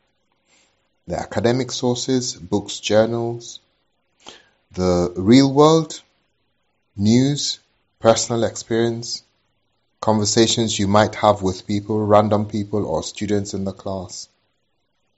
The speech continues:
Written, audio,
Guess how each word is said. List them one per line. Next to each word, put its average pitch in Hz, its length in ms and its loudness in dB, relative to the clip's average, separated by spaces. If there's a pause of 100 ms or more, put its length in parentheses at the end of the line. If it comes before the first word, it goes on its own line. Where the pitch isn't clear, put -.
(2250)
Written, 147 480 2 (1400)
audio, 127 520 6